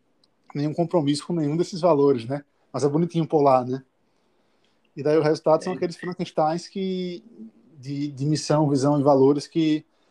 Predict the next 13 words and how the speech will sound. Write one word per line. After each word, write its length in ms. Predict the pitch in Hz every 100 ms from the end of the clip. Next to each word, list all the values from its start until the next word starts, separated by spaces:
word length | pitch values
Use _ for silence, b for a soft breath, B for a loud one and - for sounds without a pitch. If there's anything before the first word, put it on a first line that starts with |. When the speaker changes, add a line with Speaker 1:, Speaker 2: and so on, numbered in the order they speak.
| _ _
Speaker 1:
que 120 | -
só 160 | - 147
existem 320 | 135 - 165
pra 120 | 151
tá 140 | 151
pregados 460 | 135 156 135 139 135
na 100 | 131
parede, 380 | 151 135 139 143
escritos 400 | - 139 135 147
no 80 | 127
site, 440 | - 127 156 139
né? 240 | 135 135
E 340 | 139 139 143